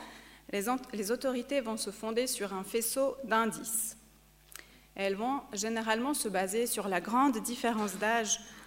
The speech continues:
entre les fiancés, euh, la difficulté de communiquer dans une langue commune, une méconnaissance ré-, réciproque à l'intérieur du couple, un, un mariage contracté alors qu'une procédure de renvoi est en cours,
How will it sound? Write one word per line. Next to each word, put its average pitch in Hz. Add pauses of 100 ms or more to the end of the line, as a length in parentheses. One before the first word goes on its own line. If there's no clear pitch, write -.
entre 226
les 214
fiancés, 220 (520)
euh, 185
la 190
difficulté 254 (1300)
de 190
communiquer 240
dans 196
une 202
langue 214
commune, 220 (480)
une 202
méconnaissance 247
ré-, 220
réciproque 233 (160)
à -
l'intérieur 214
du 196
couple, 240 (640)
un, 190
un -
mariage 202
contracté 233
alors 196
qu'une 196
procédure 233
de 202
renvoi 226
est 220
en 208
cours, 220